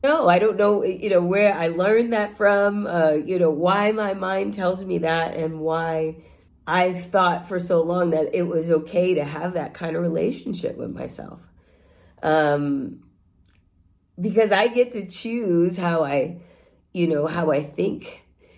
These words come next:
Um, you know, I want whatever that influences my thinking, um, helps me to think of my life in a positive way or help me think about myself in a positive way.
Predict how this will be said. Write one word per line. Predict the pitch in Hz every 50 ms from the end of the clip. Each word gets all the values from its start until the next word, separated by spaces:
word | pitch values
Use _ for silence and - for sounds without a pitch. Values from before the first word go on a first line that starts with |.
| _ _ _ _ _ _ - - -
Um, | 165 160 156 151 147 147 143 139 135 120 - - - -
you | 180 175 170
know, | 175 180 185
I | 180 160 165 175
want | 175 175 180 180 180 180 165 175 - - - _ _ _ _ _ _ _ _ _ _ _ _ _ _ _ _ _ _ _ _ _ _ -
whatever | 175 170 185 180 190 196 185 202 202
that | 185 170 156 147 -
influences | 170 208 226 254 - - 226 214 202 202 196 190 - - 180 170 170 160
my | 165 156 151 165
thinking, | 165 - - 180 185 185 180 - 160 147 151 151 143 143 - - - - - _ _
um, | - 170 160 156 147 143 143 139 135 131 - - - - - - - - -
helps | - 190 214 233 220 226 - -
me | - 185 185 175
to | 180 190
think | 175 175 190 190 -
of | 180 156 156
my | 165 170 165 175
life | 170 160 165 180 175 -
in | 156 143
a |
positive | 143 143 160 160 170 165 156 143 - 135
way | 139 143 156 160 190 226 220
or | 175 139 147
help | 165 175 175 175 175 -
me | 180 170 165
think | 170 175 170 170
about | 165 147 147 143 139 147
myself | 143 127 123 - - 151 190 214 - -
in | 151
a | 139
positive | 143 - 139 127 131 131 - 127 123
way. | - - - - - - -